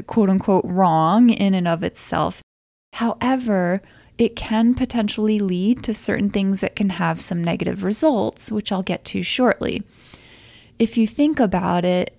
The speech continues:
many people mindlessly eat. If you think about the purpose of eating, it is for nutrition and energy. You don't necessarily have to use all of your senses to get the nutrition and energy from the food, right?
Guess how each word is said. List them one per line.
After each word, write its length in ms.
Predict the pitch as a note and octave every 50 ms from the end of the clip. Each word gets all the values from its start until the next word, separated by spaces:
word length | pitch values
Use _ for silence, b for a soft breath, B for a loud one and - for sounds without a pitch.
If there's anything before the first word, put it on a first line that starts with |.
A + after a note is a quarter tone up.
| _
many 600 | - G#3 G#3+ G#3+ A3+ A#3 A#3+ B3+ B3+ C4 C4 B3+ A#3+
people 800 | - - - G#3+ F#3+ - - G3 G3 F#3+ G3 G3 G3 F#3+ G3 - -
mindlessly 880 | F#3+ F#3 F#3 F#3 F3+ F3+ F#3 F#3 F#3+ F#3 - - G3 G3 G#3 G#3+ - -
eat. 380 | C#4+ D4 A#3+ F3 - - - - B B B B B B B B B B B
If 160 | - A3 - -
you 140 | A#3 A#3
think 240 | A3+ - B3 A#3+ A#3
about 240 | C4 A3+ A3+ G#3 G#3
the 80 | - G3
purpose 680 | - - - - - C4 C#4+ D#4 - C#4+ B3+ A3+ - G3+
of 160 | F#3+ F3+ -
eating, 680 | - F#3 F3+ E3+ F3 F3 F3 F3 G3 A3+ B3+ C4 - - - - -
it 140 | A#3+ A#3
is 160 | A#3 A#3 A3+ -
for 180 | - A#3 A3
nutrition 680 | G#3+ G#3+ A3 G#3 - - - F#3 - - - G#3 G#3 G#3
and 220 | - - G#3 G#3 -
energy. 580 | B3+ C#4 C#4+ B3+ G#3 F#3 - - E3+ A1 - - B B B B B B B B B B B B
You 140 | - A3+ G#3+
don't 260 | A#3+ B3+ C4 - -
necessarily 880 | A3 A3 A3+ A3+ - A#3 - - - G3 F#3+ F#3+ F#3+ F#3 F#3 F#3+ G#3 G#3+
have 320 | G3 F#3+ F#3+ F3 - -
to 80 | - F#3+
use 340 | F3+ F3 F3 F3+ F3+ F#3 -
all 340 | - F#3 E3+ E3+ E3+ E3+ F3+
of 100 | E3+ F#3
your 100 | F#3 F#3
senses 600 | - - F#3 D#3+ D#3+ D#3 - E3+ F#3 A3+ B3 -
to 120 | - A#3
get 220 | F#3 F#3 E3+ -
the 80 | - F#3+
nutrition 540 | F3+ F3+ F3 - - G3 E3+ - - G3+ G#3
and 120 | G3 F#3
energy 480 | - F3+ F3 E3 E3+ E3+ E3 - F3+ F3+
from 260 | - - F3 F3 E3+
the 80 | F3 F3+
food, 420 | - - C4 B3 F#3+ E3 - -
right? 440 | F3+ E3+ D#3+ D#3 F#3 A3+ A#3 -